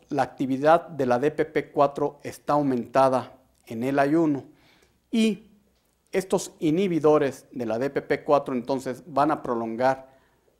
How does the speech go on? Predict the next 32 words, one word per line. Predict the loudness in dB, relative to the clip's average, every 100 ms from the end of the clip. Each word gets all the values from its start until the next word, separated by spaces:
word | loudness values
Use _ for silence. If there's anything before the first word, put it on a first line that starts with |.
| _
el | -12 -10
tiempo | 0 0 0 -2 -2
de | -2
duración | -2 -6 -6 -4 -4 -4 -8 _ _ _ _ _
del | -10 -2 -2 -2 -8 _ _ -4
G | -2
L | 0 -2
P | -2 -2
uno | -2 -4 -8 -14 _ _ _ _
en | -10 -2
la | -2
circulación. | -2 -10 -12 -12 -12 -16 -18 -20 _ _ _ _ _ _ _
Entonces, | -12 0 0 2 -2 -4 -20 _
esta | -4 2 0 4
puede | 2 4
ser | 2
una | 2 2 0
de |
las | 0 -4
razones | -8 -4 -4 -4 -8 -18 _ _ _ _
por | -4 -4
los | -6 -6
que |
en | -8 -6 -10 -10 -6
la | -2
diabetes | 0 -2 -2 -6
tipo | -8 -4 0
dos | 0 -2 -8 _ _ _
se | -6 -4
asocia | -2 2 2 2 -2 -6 -8 -4
esa | -2 -2
alteración | -4 -4 -6 -6 -4 -4 -4